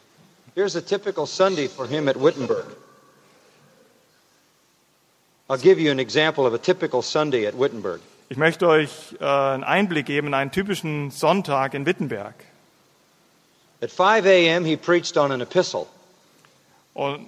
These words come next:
Speaker 2: um fünf Uhr morgens hat er über einen Brief, Pastoral-,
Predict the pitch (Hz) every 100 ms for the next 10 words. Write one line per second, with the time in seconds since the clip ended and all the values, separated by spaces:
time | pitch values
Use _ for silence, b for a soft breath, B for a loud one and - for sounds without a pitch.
0 | - 165 208 226 190 156 160 233 180 147
1 | 147 143 156 151 147 151 - 147 151 143
2 | 151 151 147 143 - 135 160 214 165 -
3 | 151 139 143 143